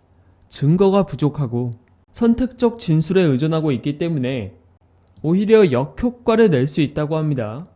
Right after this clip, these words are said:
다시 말해서, 어, 토레스 판사의 판결이 번복될 가능성이 희박하다는 거죠. 제가 계속해서 강조드리고 있는 게 뭐예요?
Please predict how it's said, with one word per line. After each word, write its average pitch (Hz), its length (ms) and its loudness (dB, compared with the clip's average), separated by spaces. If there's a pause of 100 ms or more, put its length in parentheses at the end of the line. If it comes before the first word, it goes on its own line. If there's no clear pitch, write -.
(520)
다시 151 280 -2
말해서, 139 720 -2
어, 120 220 -6
토레스 240 380 0
판사의 214 480 0
판결이 214 640 -2
번복될 175 680 -2
가능성이 156 600 0
희박하다는 196 760 -4
거죠. 110 380 -6 (680)
제가 208 300 2
계속해서 254 560 -2
강조드리고 220 640 0
있는 180 240 2
게 196 100 2
뭐예요? 151 680 -2